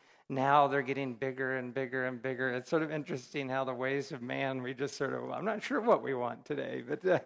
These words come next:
it, it, it's interesting nonetheless. But if you stop and you, you think about the technologies here, there's, there's still some significant limitations. And, uh,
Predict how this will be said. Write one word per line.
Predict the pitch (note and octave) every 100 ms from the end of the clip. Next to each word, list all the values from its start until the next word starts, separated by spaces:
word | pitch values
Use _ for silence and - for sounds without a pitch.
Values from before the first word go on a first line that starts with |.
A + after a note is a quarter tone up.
| - - - - -
it, | F3 F#3
it, | D#3+ F#3 F#3
it's | F#3+ F3+
interesting | F3+ E3+ E3+ - E3
nonetheless. | D#3+ D#3 D3 D3 D3+ D3+
But | D#3 C#3 - _ _ -
if | G3
you | G#3 G#3
stop | - - D4 D#4+ D4+
and | E3+
you, | E3 D#3 D#3
you | D#3+ D3+
think | - G3+
about | F3 D3+ D3 D3 -
the | C#3+
technologies | C3+ D#3 C#3 C#3+ D#3 E3 C3+ C3+ -
here, | D3+
there's, | C#3+ E3 D#3+
there's | E3 E3+
still | - F4+ F4
some | - E3 C#3
significant | - E3 E3 E3 D3+ C#3+ C#3
limitations. | C#3+ B2 - B2+ B2 G#2+ F2 _ - -
And, | C#3+ D3 C#3 C#3 - _ _ _
uh, | D3 C#3 C3+ A#2